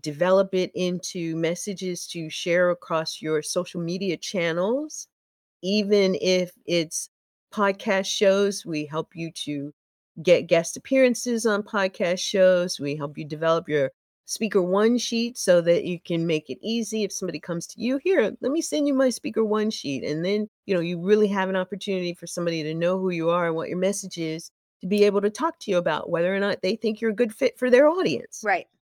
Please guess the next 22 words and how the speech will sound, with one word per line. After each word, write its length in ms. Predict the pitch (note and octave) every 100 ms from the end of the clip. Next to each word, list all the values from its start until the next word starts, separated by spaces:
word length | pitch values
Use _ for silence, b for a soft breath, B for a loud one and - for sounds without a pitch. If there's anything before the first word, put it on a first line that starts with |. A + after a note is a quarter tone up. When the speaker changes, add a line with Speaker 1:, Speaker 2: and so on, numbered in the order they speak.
| -
Speaker 1:
Because 260 | G#3+ A3+ A#3
you 120 | B3
always 320 | D4 D4+ B3
wanna 220 | B3+ C4
be 380 | G3 G#3+ F#3+ E3+
that 360 | A3 F3 - D3
good 220 | G3 E3+
fit 320 | - E3+ -
for 140 | - D#3
somebody's 480 | - E3 D3+ D3
audience. 500 | D3 C#3 C#3 - -
I've 220 | D3+ D3 D3
had 220 | D#3+ D#3
people 240 | E3 D3+
to 60 | D3+
say, 240 | - D#3
"Well, 140 | D3 C#4
I'll 80 | E4+
talk 260 | C#4+ C#4+
to 80 | -
anybody." 380 | D4+ C4+ F3 -
Well, 240 | - G#4